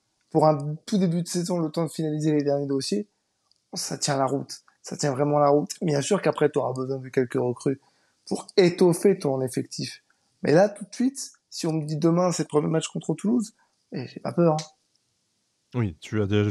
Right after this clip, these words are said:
Speaker 2: déjà de quoi aligner un, un onze cohérent. Juste pour terminer un peu sur le côté mercato, malheureusement, on n'a pas grand-chose de plus qu'il y a trois jours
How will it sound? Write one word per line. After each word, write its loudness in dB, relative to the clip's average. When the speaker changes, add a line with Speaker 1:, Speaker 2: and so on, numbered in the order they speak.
Speaker 2:
déjà 4
de -12
quoi 4
aligner 4
un, 4
un 2
onze 4
cohérent. 6
Juste 2
pour -2
terminer 4
un 0
peu -2
sur -2
le 2
côté -2
mercato, 0
malheureusement, -2
on -2
n'a -4
pas 0
grand-chose 0
de -2
plus -6
qu'il -8
y 0
a 0
trois 0
jours 0